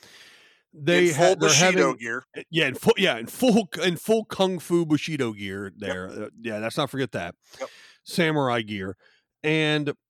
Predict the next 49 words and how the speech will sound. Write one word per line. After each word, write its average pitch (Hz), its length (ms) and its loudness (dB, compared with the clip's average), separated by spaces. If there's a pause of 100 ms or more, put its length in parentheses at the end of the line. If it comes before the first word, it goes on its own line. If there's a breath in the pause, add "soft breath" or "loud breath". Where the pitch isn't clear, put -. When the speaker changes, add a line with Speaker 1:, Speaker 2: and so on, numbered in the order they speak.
(140)
Speaker 1:
they're 151 180 2
having 170 480 2
a, 131 360 -2
like, 127 140 -8
a 131 60 -2
moon 147 320 2
fe-, - 180 -2
I - 40 -2
think 139 120 0
it 180 40 2
was 139 120 -2
the 113 60 -10
Moon 135 240 0
Festival. 156 380 -2
I 151 60 0
think 151 140 -2
they 156 60 -2
were 151 100 -4
saying 147 200 -4
a 123 80 -6
parade. 131 600 -2
Speaker 2:
I - 20 -12
think 190 200 -6
that 160 180 0
it 147 100 0
was 147 260 -4
the 127 120 -6
Moon 139 380 -10
Festival 127 380 -6
parade. 110 520 -6
So 127 160 -6
there's, 117 300 -6
like, 123 180 -2
Speaker 1:
Yeah. - 20 -4
Speaker 2:
everyone 127 320 -4
dressed 127 300 -4
up 131 140 -4
as 110 220 -4
the, 113 340 -6
the 123 80 -10
dragons, 123 920 -4 (100)
Speaker 1:
Yeah, 156 320 0
Speaker 2:
the - 20 2
Speaker 1:
they 147 140 0
have 147 180 2
Speaker 2:
dancers 151 300 -6
with 151 120 -6
the 143 80 -6
masks. 131 680 -2